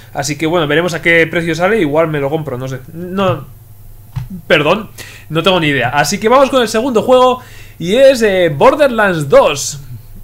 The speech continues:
Este juego, bueno, ya sabéis, ya os sonará, es, eh,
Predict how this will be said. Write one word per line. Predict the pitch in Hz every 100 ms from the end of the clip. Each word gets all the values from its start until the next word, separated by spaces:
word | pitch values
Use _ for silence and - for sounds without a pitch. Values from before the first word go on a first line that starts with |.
| -
Este | 208 202
juego, | 247 262 254
bueno, | 226 208
ya | 180
sabéis, | 202 226 226 202 180
ya | 196
os | 196
sonará, | 175 160 180 190
es, | 175 170 160
eh, | 147 143 139 135 135